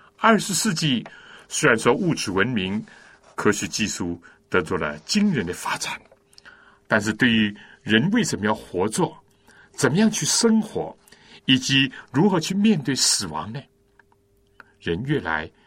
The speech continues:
越感到困惑和迷茫。但感谢上帝，借着《帖撒罗尼迦书》给了我们很多宝贵的亮光。第四章第一到第八节，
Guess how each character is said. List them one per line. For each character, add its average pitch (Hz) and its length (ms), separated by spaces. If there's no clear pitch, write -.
越 110 120
感 85 220
到 82 260
困 107 340
惑 82 260
和 90 140
迷 80 240
茫。 104 120
但 98 140
感 85 160
谢 95 140
上 90 240
帝， 85 220
借 - 160
着 113 140
《帖 151 200
撒 151 140
罗 143 160
尼 123 80
迦 123 140
书》 151 320
给 120 120
了 117 100
我 117 120
们 113 120
很 110 240
多 135 160
宝 110 240
贵 123 160
的 107 100
亮 98 280
光。 85 240
第 120 100
四 110 220
章 107 220
第 110 120
一 101 60
到 101 100
第 98 160
八 107 240
节， - 260